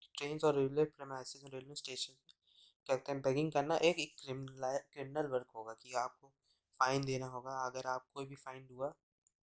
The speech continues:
क्या कहते हैं, begging करते हुए, भीख मांगते हुए। उसके ऊपर सौ रुपये का fine लगेगा, पनिशेबल fine लगेगा, और जो एक्सटेंड भी कर सकता है सौ रुपये से ऊपर, ऐसा act का कहना है।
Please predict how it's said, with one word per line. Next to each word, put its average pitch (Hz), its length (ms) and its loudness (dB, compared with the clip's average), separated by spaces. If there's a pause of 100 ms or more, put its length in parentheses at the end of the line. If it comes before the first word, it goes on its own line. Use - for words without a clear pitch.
(160)
क्या 123 120 -8
कहते 120 160 -10
हैं, 135 60 -12
begging 123 300 -4
करते 113 280 -6
हुए, 110 100 -14 (320)
भीख 131 240 -10
मांगते 117 300 -14
हुए। 117 100 -20 (380)
उसके 131 200 -6
ऊपर 139 140 -4
सौ 139 180 4
रुपये 131 200 0
का 139 100 -2
fine 131 260 -4
लगेगा, 131 240 0
पनिशेबल 127 500 -8 (840)
fine 127 200 4
लगेगा, 120 380 2 (260)
और 127 100 -4
जो 143 220 6
एक्सटेंड 151 440 0
भी 151 60 -10
कर 135 160 2
सकता 127 260 -8
है 147 40 -4
सौ 135 180 0
रुपये 135 200 -2
से - 180 -8
ऊपर, 113 280 -16 (380)
ऐसा - 320 -4
act 123 180 -4
का 120 80 -10
कहना - 280 -20
है। - 100 -20